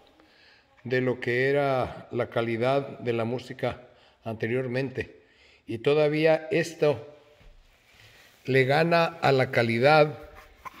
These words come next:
eh, que hay en el internet,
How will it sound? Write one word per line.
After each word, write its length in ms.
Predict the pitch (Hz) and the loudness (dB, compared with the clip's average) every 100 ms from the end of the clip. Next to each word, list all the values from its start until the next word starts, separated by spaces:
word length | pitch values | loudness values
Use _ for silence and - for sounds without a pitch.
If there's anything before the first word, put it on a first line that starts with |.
| - - - - - - - - - - - - _ _ _ _ _ _ _ _ - - _ - | -20 -20 -20 -20 -2 0 0 -4 -20 -20 -20 -20 _ _ _ _ _ _ _ _ -20 -20 _ -4
eh, 500 | 135 139 135 131 127 | 0 2 2 0 0
que 140 | 123 | 2
hay 200 | 131 147 | 4 4
en 120 | 147 139 | 2 2
el 140 | 123 | 0
internet, 840 | 113 110 110 110 147 147 - - | -4 -2 -2 2 2 2 -2 -18